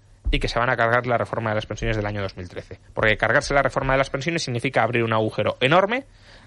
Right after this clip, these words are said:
a, a medio y largo plazo en las finanzas públicas españolas. Es una locura hacerlo, eh, ahora, que no va a tener a lo mejor mucha repercusión a corto plazo, pero a largo tendrá una brutal.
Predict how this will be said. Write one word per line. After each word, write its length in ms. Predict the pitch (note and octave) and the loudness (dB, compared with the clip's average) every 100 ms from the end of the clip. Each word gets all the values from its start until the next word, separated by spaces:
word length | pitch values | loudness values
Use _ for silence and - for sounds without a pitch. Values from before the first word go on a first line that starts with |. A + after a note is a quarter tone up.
| - | 0
a, 540 | A#2 A2 G#2 F#2+ F#2 | 4 6 4 2 0
a 20 | G#2+ | 0
medio 200 | C#3 C#3+ | 2 4
y 40 | |
largo 240 | C3 A#2+ | 4 2
plazo 240 | A#2 C#3+ F3+ | 0 0 2
en 80 | D3 | 0
las 140 | A#2 | -2
finanzas 320 | A#2 A2 - | -4 -4 -6
públicas 320 | - G#2+ G#2 | -4 -4 -4
españolas. 480 | G2+ - E3 C#3 - | -6 -2 0 0 -2
Es 120 | C#3 D#3+ | -4 2
una 160 | C#3+ | 4
locura 520 | C3 A#2 - G3 A#3 - | 4 2 2 2 2 2
hacerlo, 600 | - - F3+ F#3 B3 - - - - _ | -2 2 2 4 0 -2 -20 -20 -20 _
eh, 200 | B2+ B2 B2+ | 2 2 4
ahora, 460 | C3 E3 F3 G2 - | 6 6 4 0 -4
que 80 | - | -6
no 140 | A2 | -2
va 80 | C3+ | 0
a 40 | C3+ | 0
tener 200 | C#3+ C#3+ | 0 -2
a 80 | |
lo 40 | A2 | -2
mejor 220 | G#2 A#2 | -6 -6
mucha 220 | B2 C3 | -4 -2
repercusión 440 | B2 A#2+ A#2 A#2+ B2+ | 0 -2 -6 -4 -4
a 60 | |
corto 260 | A2+ A#2+ C3 | -2 -2 -2
plazo, 220 | D3+ F#3+ | 0 0
pero 140 | D#3 | 2
a 40 | A#2 | 4
largo 240 | A#2+ E3+ | 4 2
tendrá 220 | E3 A#2+ | -2 -2
una 240 | D3 D#3+ B2+ | 2 2 0
brutal. 460 | A2+ G#2+ A2 G3 | -4 -4 2 2